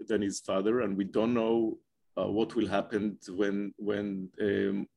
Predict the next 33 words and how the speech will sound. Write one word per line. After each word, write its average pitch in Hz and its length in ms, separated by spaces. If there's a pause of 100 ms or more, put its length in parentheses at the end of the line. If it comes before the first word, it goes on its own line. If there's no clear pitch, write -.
(360)
you 120 120
know, 107 100
he 110 120
will 110 160
become 104 380
the 98 60
king. 123 380 (480)
Maybe 107 380
the 107 120
change 101 360
will 101 140
be 95 160
more, 95 460 (540)
uh, 95 500 (100)
quick. 117 360 (800)
Uh, 98 240
but 113 240
I 165 220
do 185 180
believe 190 480
that 123 240
normalization 107 960
will 107 160
move 113 280
forward, 113 580
but 95 160 (160)
that, 95 200 (120)
uh, 98 800
as 101 100
I 107 80
told 101 280
you 101 100
before, 117 580